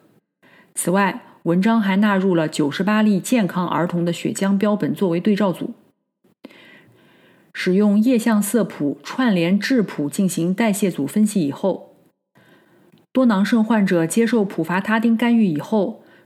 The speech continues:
总肾脏容积变化下降，但是对于代谢物的变化影响很小。氧化应激、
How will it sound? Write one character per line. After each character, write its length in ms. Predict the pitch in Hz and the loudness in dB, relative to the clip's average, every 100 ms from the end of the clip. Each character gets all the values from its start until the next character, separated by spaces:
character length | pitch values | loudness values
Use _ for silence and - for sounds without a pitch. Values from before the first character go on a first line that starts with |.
| - | -10
总 240 | - 165 | -4 -2
肾 260 | 165 285 247 | -2 2 2
脏 240 | 226 202 | 2 0
容 200 | 165 156 | 0 0
积 220 | 190 220 226 | 0 0 0
变 200 | 240 202 | 0 0
化 180 | 208 | 0
下 180 | 196 220 | -2 -2
降， 300 | 196 226 220 - _ _ _ _ | 0 -2 -4 -8 _ _ _ _
但 160 | - 190 | -2 -2
是 240 | - 175 | 0 0
对 180 | 170 208 | 2 2
于 140 | 175 | 2
代 320 | 190 - 262 208 | -2 0 0 0
谢 220 | 202 190 | 0 0
物 160 | 175 | 0
的 80 | 175 | -2
变 200 | 180 208 | -2 -2
化 240 | 170 180 160 | -2 -4 -4
影 220 | 147 202 | 0 0
响 160 | 214 | -2
很 200 | - - | -4 -2
小。 240 | 196 - - - _ _ _ _ _ _ _ | -2 -2 -10 -20 _ _ _ _ _ _ _
氧 180 | 175 165 | -4 -2
化 160 | 196 233 | 0 2
应 220 | 226 196 | 2 2
激、 400 | 190 220 226 | 2 0 0